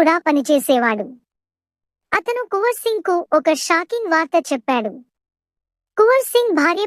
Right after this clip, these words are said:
పెళ్లికి ముందే మరో వ్యక్తిని ప్రేమించేదని, ఆమె ఇప్పుడు కూడా తన పుట్టింటికి వెళ్ళినప్పుడు అతనితో కలిసి తిరుగుతోందని. ఇదంతా విని కువర్ సింగ్ తన తల్లిదండ్రులకు ఫోన్ చేసి ఆరా తీశాడు.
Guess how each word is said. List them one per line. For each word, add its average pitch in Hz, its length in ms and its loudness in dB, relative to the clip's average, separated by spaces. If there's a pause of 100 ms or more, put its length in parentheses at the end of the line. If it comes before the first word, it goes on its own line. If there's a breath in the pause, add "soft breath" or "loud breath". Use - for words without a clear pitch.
పెళ్లికి 339 360 2 (100)
ముందే 311 240 4 (280)
మరో 359 200 2 (100)
వ్యక్తిని 415 360 -2 (100)
ప్రేమించేదని, 302 720 2 (1000)
ఆమె 415 260 0 (100)
ఇప్పుడు 453 300 0
కూడా 381 180 2 (160)
తన 339 120 4 (120)
పుట్టింటికి 440 560 0
వెళ్ళినప్పుడు 311 520 4 (260)
అతనితో 302 380 2 (120)
కలిసి 262 300 0 (120)
తిరుగుతోందని. 277 680 2 (1080)
ఇదంతా 370 360 2 (120)
విని 359 200 0 (100)
కువర్ 339 280 4
సింగ్ 392 260 0 (120)
తన 330 140 4 (140)
తల్లిదండ్రులకు 370 680 0 (120)
ఫోన్ 330 320 4
చేసి 302 300 4 (280)
ఆరా 311 220 0 (120)
తీశాడు. 233 440 -2